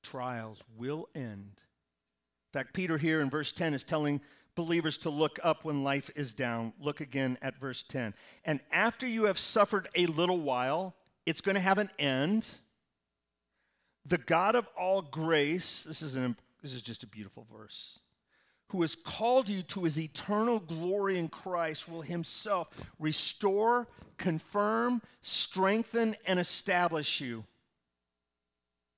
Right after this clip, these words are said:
Your sufferings will come to an end.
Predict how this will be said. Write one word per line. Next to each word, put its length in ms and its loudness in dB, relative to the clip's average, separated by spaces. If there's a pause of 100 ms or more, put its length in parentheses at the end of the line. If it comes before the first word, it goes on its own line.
(1900)
Your 160 6
sufferings 640 4
will 400 2
come 320 4
to 160 2
an 80 6
end. 400 2